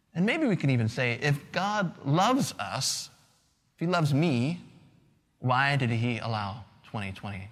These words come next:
to happen? We have our own Lazarus. We have our own situations where we want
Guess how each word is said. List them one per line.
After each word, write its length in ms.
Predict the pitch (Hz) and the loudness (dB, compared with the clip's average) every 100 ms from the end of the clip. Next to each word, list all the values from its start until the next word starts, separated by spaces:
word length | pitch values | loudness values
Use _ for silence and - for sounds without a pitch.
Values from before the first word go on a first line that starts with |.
| - | -12
to 80 | 110 | -10
happen? 440 | 95 92 - 101 101 - _ _ _ _ _ _ _ | -10 -10 -12 -14 -16 -20 _ _ _ _ _ _ _
We 100 | 160 | 2
have 140 | 190 202 | 4 6
our 160 | 185 | 6
own 460 | 160 196 190 120 101 - | 4 4 2 0 -2 -6
Lazarus. 640 | 120 120 110 104 98 - - _ _ _ _ - | -2 0 0 -2 -6 -12 -16 _ _ _ _ -4
We 100 | 151 | 0
have 120 | 165 | 2
our 120 | 165 | 2
own 260 | 156 180 170 | 2 2 2
situations 720 | 156 - 135 131 - 117 110 | 0 -2 0 0 0 0 0
where 360 | 123 120 113 113 - - - | 0 0 -2 -6 -18 -20 -4
we 180 | 147 156 | 2 4
want 480 | 151 160 160 123 | 4 4 2 -2